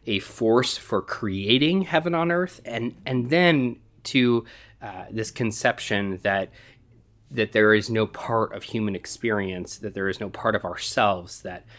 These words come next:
that love, which is the corollary to God that I use throughout the sermon. I just interchanged those two words, um, that there's no place in our lives that, that God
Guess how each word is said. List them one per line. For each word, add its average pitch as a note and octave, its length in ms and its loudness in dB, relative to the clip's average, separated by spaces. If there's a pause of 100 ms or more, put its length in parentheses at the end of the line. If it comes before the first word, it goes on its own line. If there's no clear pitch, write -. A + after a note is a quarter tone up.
(200)
that F#2+ 220 -2
love, F#2 500 0 (320)
which - 220 -6
is G2 240 -2
the - 180 -4
corollary G2 680 2
to - 180 -14
God F#2 440 0
that F#2+ 120 -2
I F#2+ 40 2
use F#2 320 -6
throughout F#2 340 -2
the - 60 -12
sermon. E2+ 500 -6 (260)
I F#2+ 40 -12
just F#2 180 -6
interchanged F#2+ 720 -4
those F#2 220 -4
two G2 200 -2
words, E2+ 580 -4 (320)
um, E2+ 340 -12 (120)
that A2 80 -4
there's A#2+ 200 2
no A#2+ 180 4
place G#2+ 500 0
in A#2 200 -4
our F#2+ 140 2
lives E2+ 440 -8
that, - 280 -12
that - 240 -20
God F2 400 -6